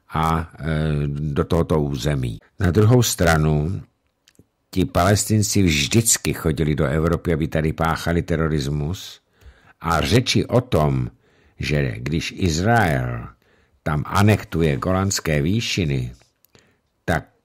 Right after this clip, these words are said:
mně se to taky nelíbí teda, ale že to jenom přispívá k palestinskému exodu do Evropy,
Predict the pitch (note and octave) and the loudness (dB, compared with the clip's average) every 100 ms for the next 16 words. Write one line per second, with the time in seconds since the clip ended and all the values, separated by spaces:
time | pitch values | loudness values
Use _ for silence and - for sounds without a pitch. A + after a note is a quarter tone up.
0 | - E2 G#2 F#2+ - C3+ E2 C#2 B1 C2 | -6 0 2 2 4 4 4 0 -2 -6
1 | C#2+ C2 B1+ - _ _ - F2+ F2 F#2+ | -6 -6 -10 -14 _ _ -2 2 2 2
2 | G#2 F#2+ F#2+ G#2 F#2+ E2+ - F2 - G#2 | 0 0 2 2 0 -2 -4 -6 -6 -4
3 | A2 E2 D2 C#2+ F2 - - E2+ F#2+ - | 0 2 2 0 -2 -6 -2 0 0 -2
4 | G2 F#2+ - G2+ F2+ D2 D#2 E2 F#2+ E2 | -6 -6 -2 0 0 -2 -4 -2 -2 -2
5 | D2+ D#2+ D#2+ F#2+ - G#2+ A#2+ | -2 -2 0 -2 0 -2 -2